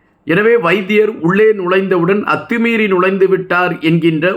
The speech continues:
ஒரு பிம்பத்தை உருவாக்கி மக்கள் மத்தியிலே வைத்தியருக்கு ஒரு கெட்ட பெயரை உருவாக்க வேண்டும் என்ற நினைத்த நினைப்பின் வெளிப்பாடுதான்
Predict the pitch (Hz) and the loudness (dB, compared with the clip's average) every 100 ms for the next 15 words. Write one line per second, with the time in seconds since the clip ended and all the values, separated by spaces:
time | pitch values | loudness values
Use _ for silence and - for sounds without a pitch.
0 | - 151 139 165 196 208 - 170 143 147 | -2 -2 0 0 0 -2 0 0 0 0
1 | 156 143 120 - 90 - _ _ _ _ | 0 0 -2 -6 -10 -12 _ _ _ _
2 | _ _ - 147 165 233 233 220 175 - | _ _ -4 -2 -2 0 0 0 -2 -2
3 | 185 185 226 170 180 185 208 185 - 226 | 0 2 2 0 -2 0 2 0 -2 -2
4 | 202 170 165 175 175 160 190 190 180 175 | 0 0 0 -2 -2 -2 2 2 2 0
5 | 160 170 202 196 185 185 165 170 175 180 | 2 2 2 0 0 -2 0 0 2 0
6 | 165 147 156 147 143 175 185 185 196 196 | 0 -4 -2 0 0 0 -2 -2 -2 0
7 | 143 165 202 165 196 196 151 139 185 180 | 0 0 -2 -2 -2 0 2 0 0 0
8 | 160 143 127 151 | 0 0 0 -2